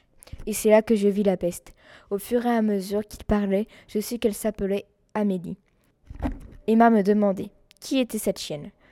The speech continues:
Je lui répondis que c'était la seule et unique Laïka, la chienne cosmonaute. Emma était toute heureuse, elle sautait de joie. Après quelques heures de bateau, nous arrivâmes à Hawaï.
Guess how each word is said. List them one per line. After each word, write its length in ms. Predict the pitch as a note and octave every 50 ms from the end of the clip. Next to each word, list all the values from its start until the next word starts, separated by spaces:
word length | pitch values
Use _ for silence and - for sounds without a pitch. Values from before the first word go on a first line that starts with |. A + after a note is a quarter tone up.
| - -
Je 100 | - G#3
lui 140 | F#3 G3+ G#3
répondis 400 | A3+ A3 - - A3 G3+ G3+ G#3+
que 120 | - B3
c'était 280 | A3+ - G3 F#3+ G#3+ G3
la 120 | F#3+ F#3+
seule 260 | F#3 - - A3+ G#3+
et 80 | G#3 F3
unique 440 | F#3+ G3+ G#3 G#3 G#3 G#3+ A3 - -
Laïka, 380 | G#3+ G3+ G3+ G3 - G3+ G3+
la 160 | G#3+ G#3+ F#3
chienne 240 | F#3+ - A3 A3 G#3+
cosmonaute. 580 | - G#3+ G3+ - - G3 F#3 F#3 - - - _ _ _ _ - - - _ -
Emma 280 | - G#3+ G#3+ A3 A3+ A#3
était 200 | A3+ - G3+ F#3+
toute 300 | - - A3+ G#3 - G#3+
heureuse, 300 | G3+ G3 G#3+ A3 G#3+ - -
elle 140 | G#3 G#3+
sautait 260 | - - A3 G3 A#3 G#3
de 140 | G#3+ G#3
joie. 220 | F#3+ - F#3 F#3+ - _ - _ _ _ _
Après 240 | - G#3 G3+ - G#3
quelques 420 | - G#3+ G#3 - B3 A#3+ G#3+ G#3+
heures 100 | A#3+ A#3+
de 100 | G#3 G#3
bateau, 320 | F#3+ G3+ G3 F#3+ - G#3+ A3 A#3
nous 220 | A3+ G#3+ G#3 F#3+
arrivâmes 480 | G#3+ G#3 G#3 A3 G#3 G#3+ G#3 G#3 G#3 G3 - _ _ _ _ _ _ _ _ _ _ _ _ _ _ _ _ _ _ _ _ -
à 160 | G3 F#3+ F#3
Hawaï. 360 | F3 D#3+ D#3+ D#3+ F3 F#3